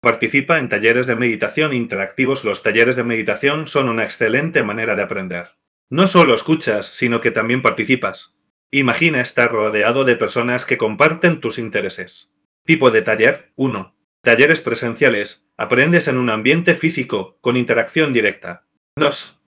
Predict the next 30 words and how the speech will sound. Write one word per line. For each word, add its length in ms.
Talleres 400
en 120
línea. 500
Accedes 460
desde 260
cualquier 420
lugar, 480
ideal 400
para 240
quienes 260
tienen 240
horarios 440
ajustados. 760
Tres. 540
Talleres 420
temáticos. 720
Se 180
centran 440
en 120
un 140
aspecto 420
específico 600
de 80
la 100
meditación, 800
como 220
la 120
reducción 520
del 140
estrés. 600